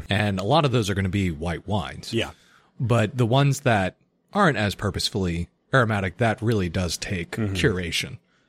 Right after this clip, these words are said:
Speaker 2: And if you, um, <sighs> this is something that's hard if you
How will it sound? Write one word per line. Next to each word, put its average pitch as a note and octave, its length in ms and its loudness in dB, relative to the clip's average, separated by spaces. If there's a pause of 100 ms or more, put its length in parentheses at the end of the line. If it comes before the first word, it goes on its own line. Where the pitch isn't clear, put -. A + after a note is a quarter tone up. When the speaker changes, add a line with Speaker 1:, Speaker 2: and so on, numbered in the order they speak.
Speaker 2:
And C#3+ 140 2
if C#3+ 160 0
you, C#3+ 200 2
um, B2+ 380 0 (240)
<sighs> - 840 -12
this D#3+ 200 0
is G3 80 0
something F3+ 220 0
that's D3+ 180 0
hard A2+ 460 0
if - 140 -6
you G#2 220 -4